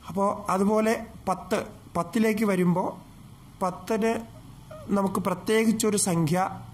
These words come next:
എന്ന രീതിയിൽ പറയുന്നില്ല. ഇത് പത്തിനും സംഖ്യകൾ ഉണ്ട്, ആ, നാമങ്ങൾ പറയാം. പക്ഷെ പത്തിൻ്റെ സ്ഥാനത്ത് ശൂന്യത്തെയാണ് പറയുക. അപ്പൊ ഒന്നും ശൂന്യവും ചേർത്താലാവും.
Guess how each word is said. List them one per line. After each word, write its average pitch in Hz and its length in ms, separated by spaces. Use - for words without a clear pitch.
എന്ന 175 220
രീതിയിൽ 165 360
പറയുന്നില്ല. 143 480
ഇത് - 160
പത്തിനും 180 460
സംഖ്യകൾ 175 460
ഉണ്ട്, 185 260
ആ, 120 240
നാമങ്ങൾ 170 380
പറയാം. 160 360
പക്ഷെ - 440
പത്തിൻ്റെ 220 440
സ്ഥാനത്ത് 156 600
ശൂന്യത്തെയാണ് 220 760
പറയുക. - 500
അപ്പൊ 156 140
ഒന്നും 180 600
ശൂന്യവും 208 440
ചേർത്താലാവും. 135 600